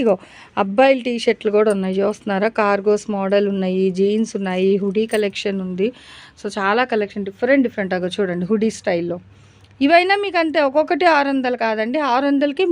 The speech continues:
మూడు అయితే ఇస్తున్నారు. చూస్తున్నారా హుడీ స్టైల్లో ఎంత బాగుందో. కాకపోతే సైజ్ ఏంటంటే మీ పిల్లలు ఉండే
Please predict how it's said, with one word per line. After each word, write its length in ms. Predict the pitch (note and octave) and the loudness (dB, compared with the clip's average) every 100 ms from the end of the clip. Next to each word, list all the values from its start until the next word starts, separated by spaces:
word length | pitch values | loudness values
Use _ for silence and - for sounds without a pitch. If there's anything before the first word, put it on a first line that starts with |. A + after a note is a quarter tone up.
| C4 | 2
మూడు 180 | C4 C4 | 2 2
అయితే 160 | A#3+ A#3 F#3+ | 2 0 -4
ఇస్తున్నారు. 340 | - F#3 F3+ A#3 | -4 -6 -4 -4
చూస్తున్నారా 400 | A#3 A#3+ A#3+ C4+ | -4 -2 0 2
హుడీ 180 | A3 A#3 - | 2 0 -2
స్టైల్లో 340 | A3 G#3 G#3 G3+ G3 | 0 0 0 -2 -4
ఎంత 140 | G3 G3 | -4 -4
బాగుందో. 360 | G3 G3 G3+ A4+ - - - - - - D#4 | -2 -2 -2 -2 -4 -18 -20 -20 -20 -6 -2
కాకపోతే 280 | D#4 G#4+ B4 - | 0 4 2 4
సైజ్ 300 | D#4+ F4 F#4 F#4+ | 0 0 0 -2
ఏంటంటే 340 | F4 E4+ F#4 A4+ | -2 -4 -4 -2
మీ 80 | F#4+ C#4 | -2 0
పిల్లలు 280 | D#4+ D#4+ E4 | 2 2 2
ఉండే 160 | D#4 | 0